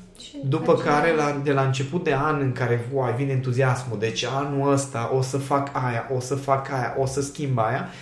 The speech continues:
Speaker 2: și undeva ne vedem în februarie-martie, cu pendulul care începe să meargă înapoi.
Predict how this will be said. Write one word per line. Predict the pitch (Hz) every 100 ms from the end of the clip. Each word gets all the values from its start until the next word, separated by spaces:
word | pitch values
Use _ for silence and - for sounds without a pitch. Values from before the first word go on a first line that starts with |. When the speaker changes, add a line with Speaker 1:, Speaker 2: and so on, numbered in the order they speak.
| - -
Speaker 2:
și | - 156
undeva | 151 156
ne | 175
vedem | 151 147 147
în | 135 123
februarie-martie, | 123 120 131 117 110 107 - 123 127 - - - - - - - - - -
cu | -
pendulul | 135 143 151 139
care | 139 127
începe | 127 127
să | - 117
meargă | 113 98
înapoi. | 95 92 - 87